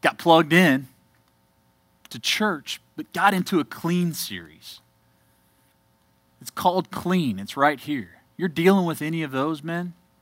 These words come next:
It's online. It's a free resource. Churchonthemove dot com slash resources slash clean dash living. It's all right here. Click other, and it's a whole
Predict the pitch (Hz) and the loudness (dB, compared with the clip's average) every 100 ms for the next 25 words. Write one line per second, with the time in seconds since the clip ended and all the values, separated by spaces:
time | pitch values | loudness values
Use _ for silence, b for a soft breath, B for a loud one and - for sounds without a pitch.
0 | _ _ _ _ _ _ _ _ _ _ | _ _ _ _ _ _ _ _ _ _
1 | _ _ _ - 120 139 135 123 123 95 | _ _ _ -20 2 6 6 6 2 -2
2 | 101 113 110 147 135 123 131 - 98 87 | -10 -14 -6 -2 0 0 -4 -6 -12 -14
3 | - - _ - 180 170 165 160 156 143 | -18 -20 _ 4 6 6 4 4 4 8
4 | 147 - 156 143 131 139 143 139 - 139 | 8 8 10 10 6 6 6 6 2 -4
5 | 131 143 131 135 117 - 147 139 135 - | -4 -6 -6 -8 -10 0 4 6 4 -2
6 | - 151 156 - - - 151 151 131 123 | 0 6 6 4 -6 -8 -4 -2 2 2
7 | 120 123 117 107 90 80 b b b b | 0 -4 -6 -6 -8 -16 b b b b
8 | b b b b b 123 147 151 147 147 | b b b b b 4 8 8 8 6
9 | 131 117 131 110 180 175 - 156 160 170 | 6 4 2 4 4 4 6 4 6 4
10 | 160 123 110 - 104 - 170 170 | 4 2 -2 -6 -12 -4 0 0